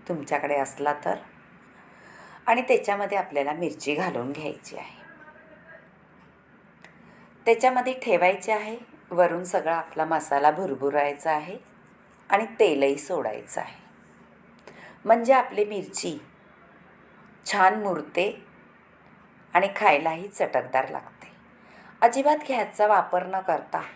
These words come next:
ही मिरची तयार होते आणि खायला तेवढीच खमंग लागते,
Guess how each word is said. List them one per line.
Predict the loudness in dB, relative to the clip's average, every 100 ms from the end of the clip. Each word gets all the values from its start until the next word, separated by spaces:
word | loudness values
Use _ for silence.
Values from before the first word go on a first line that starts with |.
| -20 -20 -20 -16 -6
ही | -2
मिरची | -2 -4 -6 -2 2
तयार | 2 0
होते | -4 -10 -6 -6 -6 -20 -20 -20 -20 -20 -20 -20 -20 _
आणि | 2 2 -4 -16 -18 -6
खायला | 2 2 4 2
तेवढीच | 2 -2 -4 -6 -6 -4
खमंग | -4 -4 -6 -8
लागते, | -6 -8 -10 -20 -20